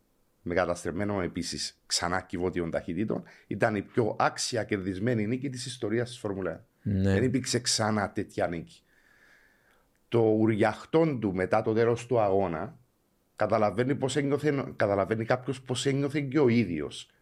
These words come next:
Speaker 1: που
Speaker 2: Ναι.
Speaker 1: κέρδισε τη συγκεκριμένη κούρσα. Τον βλέπεις στο βάθρο εξουθενωμένο να μην μπορεί να σηκώσει το τρόπαιο και για να βγει από το μονοθέσιο μετά τον τερματισμό, κλήθηκε γιατρός για να του πάρει τα δάχτυλα από το τιμόνι.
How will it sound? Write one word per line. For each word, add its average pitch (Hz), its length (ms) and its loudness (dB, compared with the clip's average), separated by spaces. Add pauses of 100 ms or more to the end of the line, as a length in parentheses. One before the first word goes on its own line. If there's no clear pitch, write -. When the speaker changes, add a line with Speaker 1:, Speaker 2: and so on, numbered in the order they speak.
(140)
Speaker 1:
που 127 60 -4 (100)
Speaker 2:
Ναι. 85 60 -2
Speaker 1:
κέρδισε 107 340 2
τη 101 100 -2
συγκεκριμένη 95 640 -2
κούρσα. - 420 -8 (1000)
Τον 107 200 2
βλέπεις 131 500 2
στο 117 160 0
βάθρο 123 640 2
εξουθενωμένο 113 1300 0 (100)
να 101 220 0
μην 127 180 0
μπορεί 123 240 2
να 120 120 2
σηκώσει - 400 -4
το 95 120 0
τρόπαιο 92 480 0 (600)
και - 120 0
για 98 180 2
να 101 160 2
βγει 101 280 0
από 156 180 2
το 123 80 2
μονοθέσιο 110 580 0
μετά 101 220 2
τον 95 120 0
τερματισμό, 90 760 -2
κλήθηκε 123 400 2
γιατρός 117 640 0 (240)
για 101 200 4
να 104 80 2
του 92 120 -4
πάρει 123 240 4
τα 117 120 4
δάχτυλα 127 420 2
από 139 160 0
το 147 120 0
τιμόνι. 104 320 -4